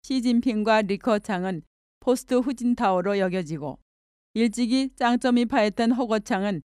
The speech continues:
후진타오파로 전향하는 조짐이라고 평가됩니다. 짱쩌민파의 자칭린과 저우융캉은 유임되었고 함께 유임한 우방고는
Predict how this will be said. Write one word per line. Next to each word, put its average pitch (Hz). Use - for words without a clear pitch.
후진타오파로 240
전향하는 220
조짐이라고 185
평가됩니다. 165
짱쩌민파의 247
자칭린과 220
저우융캉은 208
유임되었고 196
함께 247
유임한 233
우방고는 214